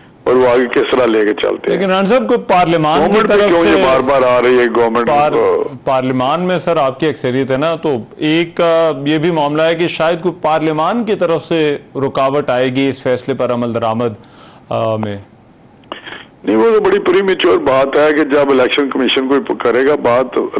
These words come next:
Speaker 1: notification करेगा, उसको पे अमल करेगा तो फिर आगे वो parliament के पास आएगा ना। पार्लियामेंट में उन्होंने आना ही है ना कि हमें, अ,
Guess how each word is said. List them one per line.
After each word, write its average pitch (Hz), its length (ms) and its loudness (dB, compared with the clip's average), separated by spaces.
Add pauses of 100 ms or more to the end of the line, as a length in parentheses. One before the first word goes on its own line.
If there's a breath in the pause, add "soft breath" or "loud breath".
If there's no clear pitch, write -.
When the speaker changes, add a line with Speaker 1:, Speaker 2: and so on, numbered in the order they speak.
(120)
Speaker 1:
notification 113 680 -2
करेगा, 123 460 2
उसको 113 340 0
पे 110 180 -2
अमल 110 240 0
करेगा 123 420 0
तो 117 100 -10 (120)
फिर 120 160 0
आगे 113 320 0 (920 loud breath)
वो 123 300 2
parliament 120 600 0
के 120 60 0
पास 117 260 0 (120)
आएगा 117 180 2
ना। 170 60 2
पार्लियामेंट 143 480 0
में 156 80 -2
उन्होंने 147 360 0
आना 139 100 0
ही 156 80 0
है 127 180 0
ना 156 180 0
कि 117 200 -4
हमें, 110 420 0
अ, 104 260 -4